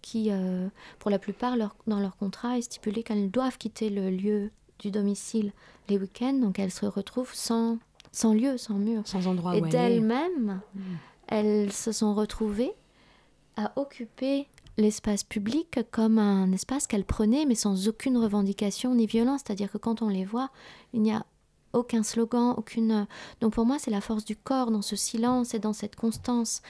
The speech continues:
Speaker 1: et dans cette communion et puis dans cette joie aussi par ailleurs qui, qui montre qu'en fait, elles sont là. C'est le corps résistant et existant dans l'espace public.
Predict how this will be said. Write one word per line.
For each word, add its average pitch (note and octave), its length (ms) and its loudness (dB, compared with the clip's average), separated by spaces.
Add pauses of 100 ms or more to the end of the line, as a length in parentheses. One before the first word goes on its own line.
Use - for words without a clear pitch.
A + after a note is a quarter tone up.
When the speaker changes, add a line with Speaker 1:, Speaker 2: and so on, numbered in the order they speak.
(300)
Speaker 1:
et G3 60 -4
dans G3+ 120 0
cette G3+ 240 -6
communion B3+ 640 2
et G#3+ 80 -2
puis - 120 -8
dans G3+ 120 -2
cette F#3 180 -4
joie A#3+ 300 -4
aussi A#3+ 260 -6
par G#3+ 200 -4
ailleurs A#3 360 -2 (500)
qui, A3 360 -2 (100)
qui - 180 0
montre C#4+ 360 2
qu'en G#3+ 140 0
fait, - 320 -4
elles C4 180 0
sont A3+ 200 -2
là. B3+ 300 -2
C'est A3 120 -4
le G#3 100 -4
corps B3+ 260 -4
résistant A#3+ 540 -6
et A#3 160 2
existant A#3 520 -6 (180)
dans A3+ 240 2
l'espace A3 380 -4
public. A#3+ 480 -8